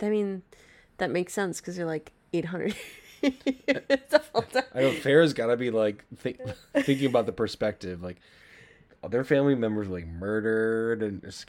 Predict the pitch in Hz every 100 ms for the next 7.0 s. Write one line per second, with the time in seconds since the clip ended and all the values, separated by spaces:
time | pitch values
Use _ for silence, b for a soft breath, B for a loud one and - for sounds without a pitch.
0 | - - 131 123 90 80 85 98 92 87
1 | - 202 180 175 147 151 B B - 302
2 | 311 247 214 196 202 - 208 196 190 185
3 | 170 196 180 170 170 170 175 175 - 165
4 | 165 175 190 302 - 208 - - - -
5 | 90 87 - - - 127 113 262 233 196
6 | - - - - 185 131 107 90 76